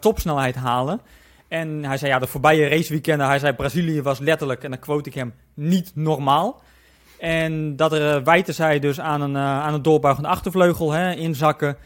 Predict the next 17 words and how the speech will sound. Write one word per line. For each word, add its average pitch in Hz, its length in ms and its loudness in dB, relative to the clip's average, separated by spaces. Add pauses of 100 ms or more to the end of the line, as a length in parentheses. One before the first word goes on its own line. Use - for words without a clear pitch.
(160)
minder 156 260 0
luchtweerstand, 143 680 0 (240)
meer 151 240 0
topsnelheid. 175 680 -2 (480)
En 156 160 -4
eigenlijk 202 500 2
heeft 180 220 0
hij 175 120 -2
een 151 60 -2
soort 156 200 -2
tweetrapsraket 170 960 0
bedacht 156 460 -2
om 160 220 -4
dat 147 200 0
aan 175 220 -2
te - 80 -8
pakken. 143 400 -2